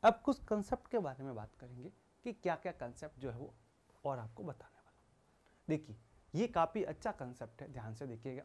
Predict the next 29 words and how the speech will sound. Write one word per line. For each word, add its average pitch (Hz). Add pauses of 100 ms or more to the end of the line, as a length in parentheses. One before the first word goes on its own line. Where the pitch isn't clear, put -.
और 180
समझिएगा। 113 (1700)
एक 226
नॉट 143
लिखा 117
है, 113 (1400)
ये 214
क्या 240
कहना 143
चाहता 143
है, 175
ध्यान 110
से 113
सुनना। -
मैं 208
आपको 208
सीधा-सीधा 175
समझाता 113
हूँ। - (460)
जब 220
हम 262
फ्लक्स 247
लेंगे 233
तो 233
इन 214
दोनों 185
चार्जेस 180
का 175
लेंगे 156